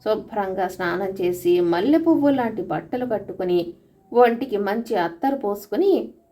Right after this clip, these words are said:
దయానిధి ఇంటికి వెళ్ళాడు. దయానిధి అతన్ని చూస్తూనే, "ఏరా,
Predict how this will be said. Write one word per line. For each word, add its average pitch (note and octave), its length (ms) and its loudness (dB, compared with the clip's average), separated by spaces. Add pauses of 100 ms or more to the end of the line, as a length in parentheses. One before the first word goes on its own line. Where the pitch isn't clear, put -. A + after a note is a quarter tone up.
(140)
దయానిధి A#3 600 2
ఇంటికి E3 300 -4
వెళ్ళాడు. F#3+ 680 -4 (460)
దయానిధి B3+ 760 0
అతన్ని C4 360 2
చూస్తూనే, B3+ 840 -2 (540)
"ఏరా, B3 520 4